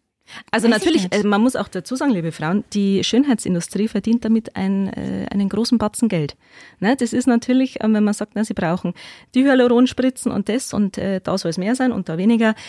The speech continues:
Speaker 1: kostet ja alles Geld. Also, ähm, ich kenn Menschen, die haben wirklich schon bis zu fünfzigtausend Euro investiert in ihren Körper inklusive Gesicht.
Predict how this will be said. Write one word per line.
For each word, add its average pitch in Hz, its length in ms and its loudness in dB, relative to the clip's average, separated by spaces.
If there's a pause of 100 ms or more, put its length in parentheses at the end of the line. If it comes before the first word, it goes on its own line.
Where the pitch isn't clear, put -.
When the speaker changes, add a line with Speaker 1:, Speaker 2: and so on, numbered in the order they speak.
(220)
Speaker 1:
kostet - 300 -2
ja 208 100 0
alles 208 220 -4
Geld. 156 320 -8 (280)
Also, 180 380 2
ähm, 180 260 0
ich - 140 -6
kenn 214 180 2
Menschen, 214 320 2
die 214 120 -2
haben 190 160 0
wirklich 214 260 -6
schon 214 200 0
bis - 180 -4
zu - 80 -4
fünfzigtausend 214 1040 -2
Euro 185 360 2 (380)
investiert 196 800 2
in 180 220 -2
ihren 170 640 -4
Körper 180 540 -4
inklusive 180 480 -10
Gesicht. 180 440 -10